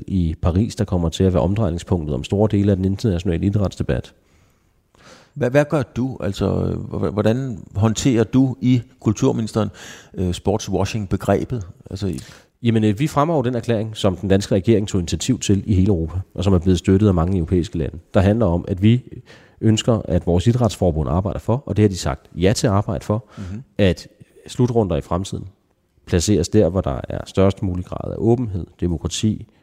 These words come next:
Speaker 1: rettighed og gennemsigtighed. Altså, det er jo det, man bliver nødt til at arbejde for som demografisk, øh, vrøvl, demokratisk land. Øhm, og det arbejde kommer jeg til at støtte op om og fremme.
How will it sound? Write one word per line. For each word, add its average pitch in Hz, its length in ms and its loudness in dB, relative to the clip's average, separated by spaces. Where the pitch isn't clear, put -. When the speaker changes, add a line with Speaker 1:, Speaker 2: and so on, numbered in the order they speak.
Speaker 1:
rettighed 92 380 0
og 82 120 -8
gennemsigtighed. 80 560 -6
Altså, 104 180 2
det 98 80 -6
er 131 40 6
jo 131 60 6
det, 123 180 2
man 120 120 0
bliver 98 140 0
nødt 98 140 0
til 92 80 -2
at 85 60 2
arbejde 87 260 0
for 76 220 -6
som 82 340 -2
demografisk, 90 720 -2
øh, 69 100 -8
vrøvl, 92 320 0
demokratisk 98 520 0
land. 78 160 -6
Øhm, 90 500 2
og - 100 -10
det 95 160 2
arbejde 85 300 2
kommer 90 220 -2
jeg 85 100 0
til 101 100 -4
at 92 40 0
støtte 92 180 -2
op 92 120 0
om 90 180 -2
og - 100 -8
fremme. 85 220 -4